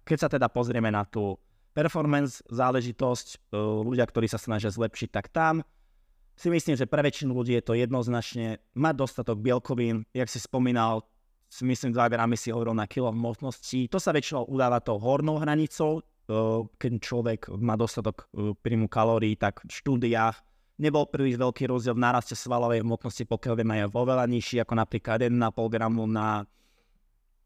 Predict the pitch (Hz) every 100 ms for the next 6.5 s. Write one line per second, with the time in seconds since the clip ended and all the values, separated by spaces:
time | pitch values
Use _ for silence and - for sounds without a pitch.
0 | _ _ - 127 117 123 120 127 - 123
1 | 113 123 117 110 117 117 - 113 104 120
2 | 113 113 104 107 113 123 123 117 104 113
3 | 110 110 _ _ _ _ _ - _ _
4 | _ - - 156 165 139 117 170 190 -
5 | 165 156 - 220 196 190 185 180 180 139
6 | 156 139 - 131